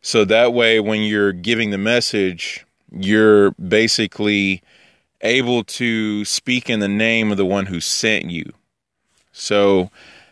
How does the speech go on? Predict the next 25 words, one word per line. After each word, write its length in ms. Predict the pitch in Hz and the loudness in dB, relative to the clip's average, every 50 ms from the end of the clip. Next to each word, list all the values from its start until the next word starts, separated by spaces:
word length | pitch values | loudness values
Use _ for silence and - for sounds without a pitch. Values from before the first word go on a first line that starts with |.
| _ _ - | _ _ -14
if 140 | - 90 | -10 -6
you 80 | 98 101 | -6 -4
think 220 | - 135 143 139 | -2 0 0 0
about 500 | 131 123 117 120 117 113 113 113 107 - _ _ - | 0 0 2 2 4 4 4 2 2 -2 _ _ -16
Mashiach 680 | 101 98 98 - - 139 135 131 123 117 110 - - | -14 -12 -12 -10 -6 -2 0 2 2 2 0 0 -4
speaking 720 | - - - - 131 123 113 - 131 113 110 107 104 101 | -8 -12 -10 -6 -6 -6 -4 -4 -4 -4 -4 -4 -6 -4
with 220 | 98 104 110 104 - | -2 -2 -2 0 0
the 140 | 113 110 104 | 2 0 2
words 400 | 95 95 107 107 104 104 98 101 | 2 2 2 4 4 2 2 2
of 140 | 101 90 | 0 -2
Hashem, 560 | 90 87 - - - 139 139 131 117 107 101 98 | 0 -2 -2 0 0 2 2 2 2 0 -2 -4
it's 160 | 95 - - | -6 -6 -6
because 640 | 101 95 - - 98 95 90 87 - - - - - | -8 -6 -2 -2 0 0 0 -2 -6 -10 -12 -14 -14
he 200 | _ - 113 113 | _ -4 -2 0
has 300 | 110 107 107 107 107 92 | 0 2 2 2 2 0
no 100 | 104 104 | 0 0
words 240 | 98 98 101 95 87 | 2 2 2 0 0
of 80 | 95 90 | -2 -4
his 140 | 92 82 110 | -4 -2 0
own. 420 | 143 156 131 98 87 80 82 - - | 0 0 0 -2 -4 -8 -12 -14 -8
It's 340 | - 85 85 - - - - | -6 -6 -6 -6 -10 -12 -10
the 100 | - 87 | -6 -2
words 260 | 90 92 92 90 - | 0 0 0 0 0
of 60 | - | -4
Hashem. 460 | 85 92 - - 160 156 117 82 - | -6 -4 -2 -2 0 0 -2 -4 -8